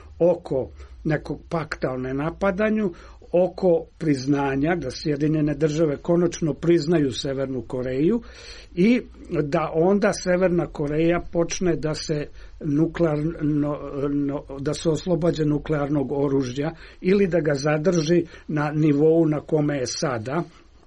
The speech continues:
A onda postoje razrađeni planovi i u jednoj i u drugoj državi. Nas su upoznali u Ministarstvu za ujedinjenje,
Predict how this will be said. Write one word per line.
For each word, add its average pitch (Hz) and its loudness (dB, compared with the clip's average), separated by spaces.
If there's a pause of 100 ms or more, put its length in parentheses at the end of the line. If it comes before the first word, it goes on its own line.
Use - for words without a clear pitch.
(1120)
A 160 0
onda 202 4
postoje 202 2
razrađeni 190 0
planovi 185 2
i 214 2
u 214 2
jednoj 185 4
i 175 4
u 170 6
drugoj 170 2
državi. 151 0 (140)
Nas 170 0
su 170 0
upoznali 160 0
u 147 2
Ministarstvu 151 -2
za 139 -2
ujedinjenje, 139 0